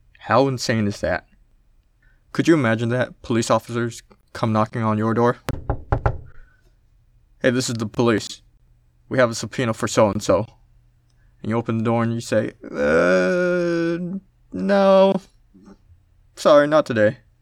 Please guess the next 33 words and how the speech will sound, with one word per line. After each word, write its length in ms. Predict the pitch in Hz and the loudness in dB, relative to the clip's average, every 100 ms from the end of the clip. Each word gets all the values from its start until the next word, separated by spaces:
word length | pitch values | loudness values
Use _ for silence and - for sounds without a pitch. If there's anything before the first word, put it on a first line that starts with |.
| _ _ _ _ _ - | _ _ _ _ _ -2
That's 200 | 139 - | 0 2
how 120 | 139 | 2
lawless 380 | 120 110 101 - | 6 4 4 -2
things 280 | 104 101 | -4 -2
are 260 | 98 - 120 - | 0 -2 -4 -10
in 140 | 107 | -6
California. 680 | 101 80 - - 71 76 - _ _ _ _ _ _ _ _ _ _ _ _ _ - | -2 -2 -4 -8 -8 -10 -14 _ _ _ _ _ _ _ _ _ _ _ _ _ -10
And 140 | 113 | -2
there 80 | 135 | -2
is 140 | 165 | 0
a 40 | 151 | -4
conflict 520 | - 127 123 117 - | 0 -2 0 -6 -6
of 120 | 95 | -4
interest 380 | 95 104 95 - | -4 -4 -8 -4
here 280 | 95 101 - _ _ _ _ | -4 -4 -10 _ _ _ _
that 180 | - - _ _ | -8 -8 _ _
many 240 | 127 123 120 | -2 0 0
of 100 | 104 | 0
you 140 | 101 | -2
may 180 | 110 107 | -2 -2
not 300 | 104 90 - _ | 0 -2 -6 _
see, 540 | - - 110 123 - _ _ _ _ _ _ _ _ - | -12 -4 -2 -2 -6 _ _ _ _ _ _ _ _ -4
but 80 | 120 | 0
let 160 | 127 | 2
me 80 | 120 | 0
try 220 | 101 - | -2 -2
to 160 | 113 120 _ - | -2 -6 _ -8
paint 200 | 123 101 | -4 -4
a 40 | |
clearer 260 | - 101 90 | -4 -4 -4
picture 340 | - 107 104 | -4 -6 -6
for 220 | - 104 | -4 -4
you. 160 | 98 | -4